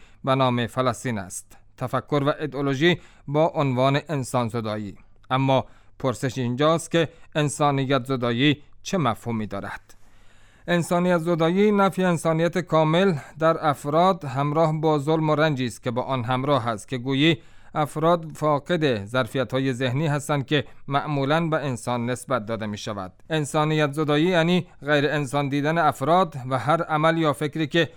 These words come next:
یک فرد را کمتر از انسان بداند. انسانیت زدایی یکی از انواع تحریک به نسل کشی و دلیلی برای توجیه جنگ، کشتار،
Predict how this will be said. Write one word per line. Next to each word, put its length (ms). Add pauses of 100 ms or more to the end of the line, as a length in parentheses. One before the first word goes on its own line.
(140)
یک 280
فرد 300
را 160
کمتر 400
از 200 (200)
انسان 540
بداند. 560 (140)
انسانیت 560
زدایی 460 (260)
یکی 240
از 140
انواع 380
تحریک 560 (160)
به 140
نسل 500
کشی 320
و 160
دلیلی 600 (220)
برای 400
توجیه 500
جنگ، 420
کشتار، 520